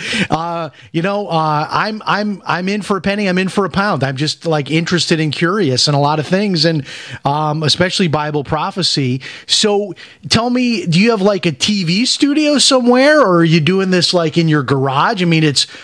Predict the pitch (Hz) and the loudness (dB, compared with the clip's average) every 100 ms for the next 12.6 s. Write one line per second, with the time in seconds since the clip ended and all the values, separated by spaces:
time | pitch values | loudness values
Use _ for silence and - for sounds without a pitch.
0 | - - - 262 311 226 139 147 160 214 | -6 -2 0 0 0 -2 0 -2 -2 -4
1 | - 196 151 151 143 156 160 170 - - | -4 -2 -2 -2 -2 -4 -4 -8 -16 -10
2 | - 160 180 180 151 - - 160 170 165 | -4 -4 -4 -4 -6 -12 -6 -2 0 0
3 | 185 180 165 - - 226 240 214 160 - | -2 0 0 -2 0 0 2 0 -2 -10
4 | - - 127 127 151 196 175 - 214 208 | -20 -4 0 2 0 -2 -6 -6 -8 -10
5 | - 208 202 202 185 185 190 208 196 147 | -6 -4 -2 -2 0 0 2 2 0 0
6 | 160 151 156 160 156 - 185 175 147 151 | 0 0 -2 -2 -2 -2 0 0 2 0
7 | 196 165 147 143 208 185 147 151 143 135 | 0 -2 -2 -2 -2 -2 -2 0 0 0
8 | 131 214 190 208 - 147 143 135 170 262 | 0 0 2 2 2 2 2 4 4 4
9 | 202 147 131 - - - - 135 156 151 | 4 2 0 -6 -18 -20 -6 -6 -4 -6
10 | 143 160 208 269 196 165 208 175 135 190 | -6 -4 -4 -4 -2 -2 -2 -2 -2 -2
11 | 190 185 180 165 139 143 135 202 - 165 | -2 -4 -2 -4 -4 -2 -2 -2 -2 -2
12 | 135 165 175 170 147 | 0 2 2 0 -2